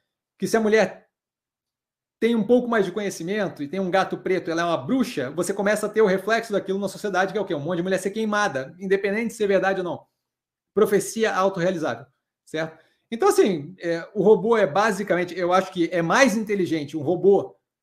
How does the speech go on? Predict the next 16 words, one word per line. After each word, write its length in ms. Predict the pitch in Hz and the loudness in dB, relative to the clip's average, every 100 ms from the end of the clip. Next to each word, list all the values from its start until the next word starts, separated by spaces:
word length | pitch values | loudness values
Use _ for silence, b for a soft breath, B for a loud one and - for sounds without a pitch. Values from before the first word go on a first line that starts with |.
| _ _ | _ _
fazendo 320 | 170 160 175 | -4 -2 -4
análise 300 | 165 160 151 | -2 -4 -4
técnica 440 | 175 190 233 247 247 | -2 -2 -2 -6 -8
do 140 | 196 | -8
que 80 | 196 | -4
um 80 | 226 | -4
ser 160 | 269 | -2
humano, 300 | 277 196 120 - | -2 -2 -4 -10
porque 440 | 143 175 175 - | -10 -6 -8 -10
se 460 | - - - 247 277 | -18 -16 -4 4 6
a 80 | 240 | 6
questão 400 | 220 - 196 165 | 2 -4 -4 -4
é 80 | |
baseada 300 | 143 156 160 | -2 -2 -2
em 40 | 151 | -4
matemática, 640 | 147 147 165 220 190 175 | -6 -4 -4 -4 -4 -8